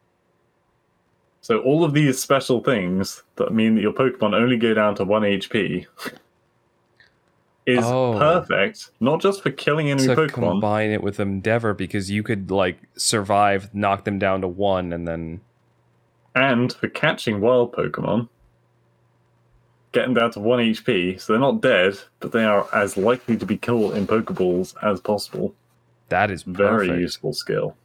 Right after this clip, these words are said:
Speaker 2: Yeah.
Speaker 1: Yeah.
Speaker 2: Especially if you're talking about, uh, going up against, like, legendary Pokemon.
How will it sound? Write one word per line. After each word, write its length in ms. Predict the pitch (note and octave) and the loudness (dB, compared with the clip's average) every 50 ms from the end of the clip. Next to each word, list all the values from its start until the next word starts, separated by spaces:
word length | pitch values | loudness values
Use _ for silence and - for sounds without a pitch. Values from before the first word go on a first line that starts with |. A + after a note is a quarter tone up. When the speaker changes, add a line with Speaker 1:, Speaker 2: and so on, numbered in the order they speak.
| _ _ _ _ | _ _ _ _
Speaker 2:
Yeah. 520 | - E2+ F2+ G2 A2 A2 G2+ D#2+ D2 D2 - - _ _ - F2+ | -6 -2 -2 0 0 0 0 -2 -4 -4 -8 -12 _ _ -6 -6
Speaker 1:
Yeah. 120 | F2 - - _ _ _ _ _ _ _ _ _ _ _ _ _ _ _ _ _ _ _ _ _ _ _ _ - - | -6 -6 -6 _ _ _ _ _ _ _ _ _ _ _ _ _ _ _ _ _ _ _ _ _ _ _ _ -12 -8
Speaker 2:
Especially 460 | - - - D3+ D#3 F3 - G3 E3+ | -8 -4 0 0 0 0 0 0 0
if 100 | B2+ - | 0 0
you're 60 | B2 | -2
talking 340 | A2 - A#2 A2 G#2 - A2 | -2 0 0 0 0 0 -4
about, 400 | G2+ F#2 G2 F#2 F#2 F2+ - - | -2 0 0 2 0 0 -2 -2
uh, 200 | G#2 G2+ F#2+ F#2 | -2 -2 -2 -2
going 260 | F2 - G2+ G2+ G2+ | -2 -2 -2 -2 -2
up 80 | G2+ - | -4 -4
against, 400 | G2 G2 F#2+ F2+ E2+ - - - | -4 -6 -6 -6 -6 -8 -10 -6
like, 280 | G2+ F#2+ E2 E2 E2 - | -4 -4 -4 -4 -4 -4
legendary 480 | F#2 F#2 G#2+ - A#2 G#2 F#2+ E2 D2+ D2+ | -2 -2 -2 -2 -4 -4 -4 -4 -4 -6
Pokemon. 580 | - G2 F2+ E2 - F2+ E2 D#2 D#2 D#2+ E2 | -6 -6 -6 -6 -6 -6 -6 -6 -6 -8 -10